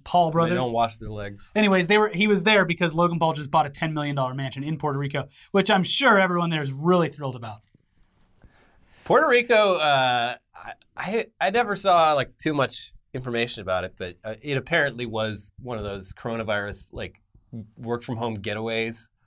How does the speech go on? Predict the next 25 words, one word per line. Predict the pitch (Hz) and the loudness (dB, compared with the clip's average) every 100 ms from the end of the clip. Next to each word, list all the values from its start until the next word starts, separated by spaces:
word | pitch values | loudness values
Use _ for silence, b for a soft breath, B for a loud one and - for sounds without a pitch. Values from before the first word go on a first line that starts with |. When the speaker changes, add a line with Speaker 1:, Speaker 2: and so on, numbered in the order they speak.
| _ _ | _ _
Speaker 2:
for | - | -4
a | 110 | 0
lot | 113 | 0
of | 113 | 0
Americans. | 113 107 110 - 123 123 - - | -2 0 0 -2 -6 -8 -16 -10
Speaker 1:
Yeah. | 139 127 104 _ - | -6 -6 -10 _ -12
Speaker 2:
And, | 92 95 90 | -8 -8 -8
uh, | 90 85 80 - | -10 -8 -8 -8
I | 107 | -6
don't | 123 | -6
think | 131 117 | -6 -8
the | |
people | - 113 101 | -8 -8 -8
of | |
Puerto | - 101 | -8 -8
Rico | 95 90 92 | -8 -10 -10
were | 87 | -10
too | - 92 | -12 -10
happy | 85 87 90 | -6 -6 -8
about | 85 82 180 | -10 -10 -4
Speaker 1:
We | 180 | 0
Speaker 2:
that. | 185 | 2
Speaker 1:
need | 233 226 | 2 0
to | 175 175 | -4 -8
g-, | 139 196 | -6 -6